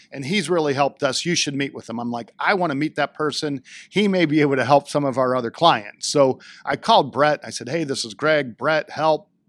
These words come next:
We wanna talk about this." And so, uh, when he came in, I, I was impressed. And I think all of you on the, that are listening will be impressed also. I mean, Brett has seventeen hundred clients and is in the business now for fifteen years. So he's helped some of our clients navigate through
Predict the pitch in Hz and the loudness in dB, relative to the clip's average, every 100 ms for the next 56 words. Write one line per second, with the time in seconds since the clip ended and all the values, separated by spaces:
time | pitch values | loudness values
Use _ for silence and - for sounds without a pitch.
0 | - 139 147 143 151 147 143 127 113 110 | -8 -2 0 0 0 0 0 -6 -6 -10
1 | 95 120 - 143 135 - - - - 160 | -10 -8 -2 0 0 -4 -18 -18 -6 -2
2 | 170 - 185 233 143 - 156 165 139 135 | 0 0 -2 -2 -2 -4 -2 0 0 -4
3 | 151 113 - - 151 - 233 - 175 180 | -6 -8 -10 -8 -6 -2 -4 -2 0 0
4 | 147 170 175 156 147 143 135 151 190 220 | 0 0 0 0 -4 -4 -2 -2 -2 -2
5 | 165 143 143 131 143 127 156 147 - 127 | -4 -2 -2 -2 -4 -2 -2 -2 -2 -4
6 | 120 - - - 165 151 - 139 147 165 | -6 -16 -18 -6 -4 -4 -6 -2 2 2
7 | 190 _ 143 131 117 - 156 151 165 - | 0 _ -8 -6 -6 -2 0 0 -6 -6
8 | 160 135 135 120 123 120 127 139 139 - | -6 -4 -6 -8 -6 -4 -4 -8 -10 -12
9 | 135 131 117 139 135 120 127 131 113 131 | -12 -10 -8 -6 -6 -8 -10 -10 -10 -8
10 | 120 113 120 117 147 131 - 135 120 127 | -8 -8 -12 -10 -8 -8 -8 -10 -6 -6
11 | 120 92 - 127 120 - - - 214 - | -8 -10 -10 -8 -8 -12 -20 -6 -4 0
12 | 165 - - - 156 135 117 151 147 139 | -2 -2 -8 -4 -2 -4 -4 -4 -2 -4
13 | 127 143 143 139 127 127 127 - 143 147 | -6 -4 -2 -2 -4 -6 -8 -4 2 4
14 | 143 127 | 2 -2